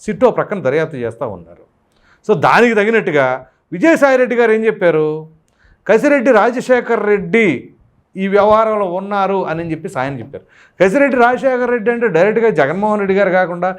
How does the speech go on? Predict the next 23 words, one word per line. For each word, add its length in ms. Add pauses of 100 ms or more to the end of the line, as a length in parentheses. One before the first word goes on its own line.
(280)
ఇంకెవరు, 340
మిథున్ 260
రెడ్డి 340
లేకుండా 300
డైరెక్ట్గా 420
ఆయన 120
ఒక్కడే 220
ఎలా 120
చేసుకుంటాడు? 600 (1040)
So 80 (400)
దీనికి 360
సంబంధించిన 500
ఎపిసోడ్లోనే 720 (360)
మిథున్ 340
రెడ్డి 140
కూడా 520
ముందస్తు 400
బెయిల్ 140
కోసం 260
అప్లై 220
చేస్తే 520
ముందస్తు 360
బెయిల్ 200